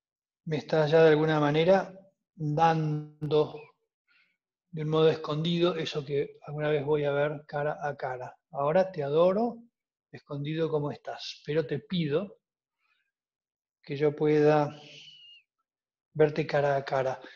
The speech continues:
No sé si te habrá pasado cuando se hace la, la, esa práctica de piedad tan linda de la visita al Santísimo y estar de rodillas delante de Jesús, delante del Sagrario,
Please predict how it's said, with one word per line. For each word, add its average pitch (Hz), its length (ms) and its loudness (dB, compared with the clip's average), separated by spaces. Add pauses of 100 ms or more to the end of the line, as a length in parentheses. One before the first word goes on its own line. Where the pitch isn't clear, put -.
(440)
No 151 460 -6
sé 185 180 2
si - 140 -6
te 143 120 -6
habrá 147 180 -2
pasado 156 520 2
cuando 143 480 -2
se - 180 -6
hace 156 320 -4
la, 139 380 -2 (720)
la, 143 440 -8
esa 151 800 -4
práctica 151 400 2
de 139 120 8
piedad 147 300 4
tan 143 260 2
linda 156 280 2
de 143 100 2
la 139 100 2
visita 139 380 -2
al 143 80 -4
Santísimo 151 840 -6 (920)
y 170 100 -4
estar 151 220 -2
de 156 80 6
rodillas 151 360 6
delante 147 280 0
de 147 120 2
Jesús, 143 320 -8
delante 147 340 0
del 147 160 2
Sagrario, 147 800 2